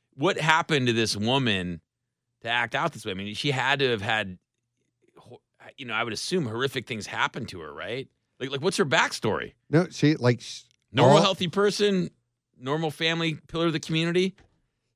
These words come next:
Speaker 2: She, so she, uh, w-, is constantly posting photos of how she's in love with her husband.
Speaker 1: Mm.
Speaker 2: Uh, like, her whole, her fa-, whole Facebook, most of the people have pulled down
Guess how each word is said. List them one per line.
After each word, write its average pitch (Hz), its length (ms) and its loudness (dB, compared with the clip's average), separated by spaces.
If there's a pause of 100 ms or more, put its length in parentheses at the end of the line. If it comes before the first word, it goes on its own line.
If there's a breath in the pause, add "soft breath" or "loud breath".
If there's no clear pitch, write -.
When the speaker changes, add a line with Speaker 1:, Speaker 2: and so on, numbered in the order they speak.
(100)
Speaker 2:
She, 143 240 2 (120)
so 127 440 2 (220)
she, 151 640 -4 (220)
uh, 117 460 2 (120)
w-, 117 160 -6 (180)
is 117 160 -2
constantly 131 640 -2
posting 104 460 -2
photos 98 440 -4
of 98 80 -10
how 101 200 -2
she's 98 300 -6
in 98 120 -2
love 92 460 -2 (140)
with 92 400 -8 (280)
her 101 120 -6
husband. 92 460 -10 (200)
Speaker 1:
Mm. 95 300 -10 (260)
Speaker 2:
Uh, 98 220 -4
like, 95 300 -6
her 117 180 2
whole, 113 400 2
her 139 160 0
fa-, 120 240 -2
whole 127 240 0
Facebook, 110 560 -2
most 151 260 2
of 147 80 -2
the 127 60 0
people 120 360 -4
have 104 200 -6
pulled 107 380 -8
down 104 420 -6